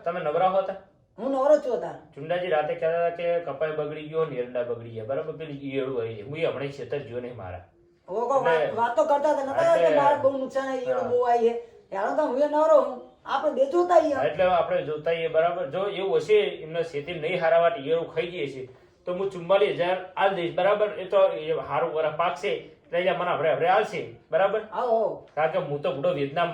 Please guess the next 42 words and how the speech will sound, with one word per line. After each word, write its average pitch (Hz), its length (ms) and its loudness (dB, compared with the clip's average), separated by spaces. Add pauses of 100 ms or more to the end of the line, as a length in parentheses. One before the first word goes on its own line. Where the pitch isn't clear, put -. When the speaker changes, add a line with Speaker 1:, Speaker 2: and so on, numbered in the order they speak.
(160)
Speaker 1:
મારી 143 240 -2
જમીન 165 260 -2
વાવે 160 220 4
એટલે 165 140 0
આપણને 151 280 -2
તો 156 80 -2
ખબર 135 320 -4
પડે. 123 180 -6
Speaker 2:
ના, 247 140 -4
ના, 247 100 -2
Speaker 1:
ખેડૂતની 208 360 2
Speaker 2:
ખેડૂત 226 180 4
Speaker 1:
વેદના 220 260 4
Speaker 2:
ઉપર 202 140 4
Speaker 1:
સમજવી 202 140 0
પડે. 170 240 0
Speaker 2:
ખેડૂતની 226 300 6
Speaker 1:
તમે 220 100 4
હોય 208 120 8
કે 208 60 2
Speaker 2:
વેદના 202 160 0
Speaker 1:
હું 180 100 2
હોય 180 100 6
કે - 60 2
Speaker 2:
રાખવી - 180 -2
પડે 302 120 2
ને, 294 60 -2
આપણે, 254 220 -2
આપણે 247 220 -2
Speaker 1:
ગમ-, 269 140 6
Speaker 2:
સમજવું 262 240 -4
પડે 269 200 -2
અને 277 300 -6
Speaker 1:
હા. 208 100 -2
Speaker 2:
આપણે 233 260 -4
થોડું 233 200 -2
એમનો 233 180 -6
વ્યવહાર 214 340 -2 (320)
Speaker 1:
એમને, 180 240 -4
Speaker 2:
આચરવો 202 480 0
પડે. 160 100 -4
Speaker 1:
એમને 175 180 -4